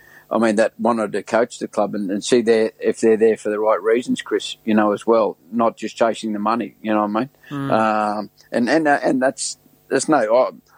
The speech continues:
Speaker 1: I, I don't begrudge anyone, as I said, if they, they're chasing a few extra bucks, good luck to 'em. And, but you've seen it with,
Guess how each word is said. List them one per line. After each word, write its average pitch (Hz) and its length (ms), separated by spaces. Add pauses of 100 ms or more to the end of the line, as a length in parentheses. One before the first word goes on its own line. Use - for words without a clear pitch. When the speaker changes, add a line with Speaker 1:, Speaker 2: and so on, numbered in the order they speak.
(120)
Speaker 1:
I, - 40
I 143 40
don't 143 320
begrudge 113 460
anyone, 104 480 (100)
as 98 220
I 98 40
said, 117 260
if 101 100
they, 101 180 (300)
they're 107 100
chasing 110 380
a - 40
few 113 220
extra 104 220
bucks, 135 280
good 127 140
luck 131 180
to 104 120
'em. - 80 (320)
And, 127 280
but 139 220
you've 113 180
seen 143 260
it 113 100
with, 113 280